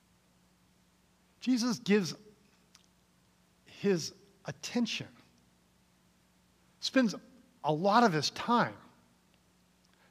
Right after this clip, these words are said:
delivers his message to the people who are on the wrong path,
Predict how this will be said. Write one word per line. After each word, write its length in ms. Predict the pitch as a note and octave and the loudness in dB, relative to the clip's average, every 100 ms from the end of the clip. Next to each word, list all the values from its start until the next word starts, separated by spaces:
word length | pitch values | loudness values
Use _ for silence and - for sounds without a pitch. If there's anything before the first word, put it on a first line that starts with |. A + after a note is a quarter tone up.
| _ | _
delivers 600 | E3+ F3 B3+ C4 A#3+ - | -2 2 2 4 2 2
his 260 | - F3 E3 | 0 0 0
message 840 | D#3 G#3 B3+ A#3 - A2+ C3+ - - _ _ _ _ _ _ _ _ _ _ _ _ | -4 2 4 4 -2 -6 -8 -12 -14 _ _ _ _ _ _ _ _ _ _ _ _
to 100 | G3+ | -2
the 100 | G#3 | 0
people 380 | F#3+ A#3+ A#3 G#3 | 2 0 2 0
who 240 | F#3+ A3+ | 2 6
are 260 | A3 G3+ G#3 | 8 8 6
on 380 | G#3+ G#3+ A3 G#3+ G#3+ | 6 6 6 0 -2
the 100 | F#3+ | 0
wrong 460 | G3+ F#3 G#3+ A3+ A#3 | 0 2 2 2 0
path, 480 | - A2+ F#2 - | -2 -6 -8 -20